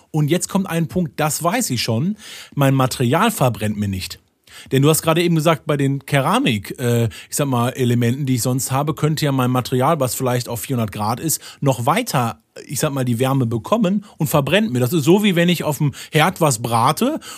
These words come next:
und jetzt habe ich eben Induktionsherd, dann habe ich die Wärme weg und sonst habe ich vorher, das kennt ihr alle, ich sag mal, den klassischen Herd, ne, äh, Gas, natürlich klar, diejenigen, die mit Gas arbeiten, haben auch direkt eine Reaktion, aber sonst hat man noch,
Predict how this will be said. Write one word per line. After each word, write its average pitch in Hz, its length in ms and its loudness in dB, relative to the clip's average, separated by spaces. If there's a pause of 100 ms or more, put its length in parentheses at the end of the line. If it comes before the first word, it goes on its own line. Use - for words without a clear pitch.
und 160 300 0
jetzt 175 200 0
habe 160 100 2
ich 151 100 -2
eben 156 160 0
Induktionsherd, 160 960 0 (140)
dann 147 140 2
habe 151 100 2
ich 156 60 0
die 143 140 0
Wärme 131 260 2
weg 220 280 -2
und 147 160 0
sonst 139 280 2
habe 170 120 2
ich 165 80 0
vorher, 180 460 2
das 147 160 0
kennt 131 240 0
ihr 127 100 0
alle, 175 280 0 (200)
ich - 60 -12
sag 175 140 2
mal, 147 160 2
den 135 180 2
klassischen 170 480 0
Herd, 196 340 0
ne, 165 160 2 (240)
äh, 165 220 0 (360)
Gas, 143 380 0
natürlich 131 420 2
klar, 123 300 2
diejenigen, 123 420 2
die 117 80 2
mit 113 140 0
Gas 123 240 -2
arbeiten, 120 240 -2
haben 117 100 -2
auch 214 140 2
direkt 110 360 -4
eine 117 260 -2
Reaktion, 113 420 -4
aber 139 260 0
sonst 120 380 0
hat 170 80 -8
man 185 160 -2
noch, 185 160 -2